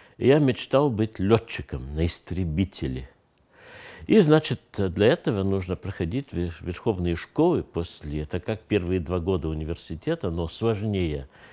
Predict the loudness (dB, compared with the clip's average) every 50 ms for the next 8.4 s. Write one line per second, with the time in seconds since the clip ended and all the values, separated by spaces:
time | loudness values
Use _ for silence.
0 | _ -6 -6 -4 -2 -2 -2 -2 0 -2 -2 -4 -4 -8 -12 -12 -10 -10 -10 _
1 | 2 2 2 2 0 -4 -6 -10 -10 -10 -12 -8 -6 -6 -6 -4 -4 -4 -4 -2
2 | -2 -2 -2 -2 0 -2 -2 0 -2 -4 -4 -4 -4 -4 -4 -4 -6 -10 -10 -10
3 | -10 -10 -10 -10 -10 -10 -10 -8 -6 -4 -4 -4 -4 -6 -2 0 0 2 4 4
4 | 2 2 2 0 -4 -6 -8 -10 -14 -18 -20 -20 _ _ 0 0 0 0 -2 -6
5 | -4 -2 -2 0 0 -2 -2 -2 -4 -4 -4 -6 -6 -4 -4 -2 -2 -2 -2 -2
6 | -4 -2 -4 -4 -2 0 -2 -2 -2 -4 -8 -12 -16 -16 -18 -20 -20 _ _ _
7 | _ _ _ -20 -20 -20 -20 -20 -20 -20 -20 -20 -20 -20 -20 _ _ 10 10 10
8 | 12 10 8 8 6 2 -2 -4